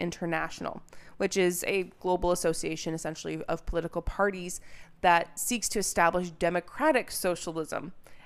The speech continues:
And he was there for six years, so he was sold out to the cause of socialism. And regardless of whether you put democratic socialism, now you're saying climate socialism, economic socialism, which is, you know, just ridiculous to say anyway,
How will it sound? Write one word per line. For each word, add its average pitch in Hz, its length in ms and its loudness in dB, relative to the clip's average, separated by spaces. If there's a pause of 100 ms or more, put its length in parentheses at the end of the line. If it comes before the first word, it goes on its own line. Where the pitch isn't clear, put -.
And 220 160 2
he 220 100 6
was 208 140 4
there 196 100 6
for 185 140 -6
six - 280 -4
years, - 200 -6
so 175 100 -4
he 220 220 -6
was 208 180 2
sold 185 260 -2
out 170 160 -2
to - 40 -18
the - 100 -8
cause 190 480 6 (540)
of 170 320 6 (120)
socialism. 165 1000 -2 (260)
And 175 120 -2
regardless 233 500 6
of 185 220 2
whether 180 200 6
you 170 120 2
put 165 400 -2
democratic 190 600 4
socialism, 180 720 0
now 170 80 -2
you're 165 100 -4
saying 156 220 -4
climate 190 460 0
socialism, 165 800 2 (360)
economic 196 540 6
socialism, 170 680 0
which 160 180 -2
is, 156 240 -4 (320)
you 165 260 -8
know, 113 160 -6
just 165 200 -8
ridiculous 156 380 -6
to 165 80 -6
say 160 180 -2
anyway, 185 400 2